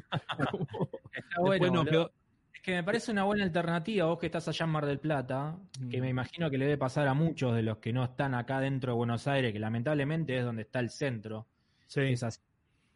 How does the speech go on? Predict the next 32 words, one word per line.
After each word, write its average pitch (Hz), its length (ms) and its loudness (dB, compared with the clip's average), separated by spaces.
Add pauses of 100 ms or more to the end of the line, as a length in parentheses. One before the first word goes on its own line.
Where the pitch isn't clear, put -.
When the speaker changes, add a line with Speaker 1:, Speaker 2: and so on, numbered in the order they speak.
(440)
Speaker 2:
Digo, 143 260 4
me 135 220 0
pareció 143 400 4
re, 180 380 4
re 170 160 0
creativo 170 320 2
de 156 80 4
tu 135 120 0
parte. 131 240 0
Digo, 135 120 0
mirá 180 180 0
qué 190 80 0
bien 185 140 2
que 170 80 0
se 147 100 0
las 143 180 2
ingenió, 143 460 -2
porque 139 200 0
estando 151 260 -2
allá 143 140 -4
en 160 40 0
Mar 151 140 0
del 123 140 -2
Plata 170 280 -4
se - 100 -8
armó 123 200 -4
una 139 180 -2
gira 160 320 -4
ahí 147 180 0 (220)
y 113 40 -8
está 139 180 -8
buenísimo. 139 500 -6